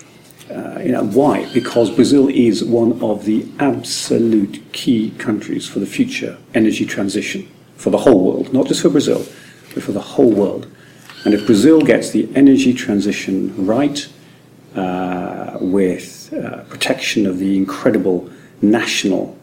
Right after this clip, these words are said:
but also international treasure that is the, um, the forests and biodiversity,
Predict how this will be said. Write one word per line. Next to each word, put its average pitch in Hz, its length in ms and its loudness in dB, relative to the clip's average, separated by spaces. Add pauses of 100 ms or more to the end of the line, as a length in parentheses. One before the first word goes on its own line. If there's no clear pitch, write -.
but - 120 -4
also 117 200 -2
international 92 640 2
treasure 101 400 -2
that 104 140 -8
is 101 200 -8
the, - 200 -2
um, - 280 -6
the - 100 -12
forests - 560 -2
and 107 260 0
biodiversity, 101 1000 -2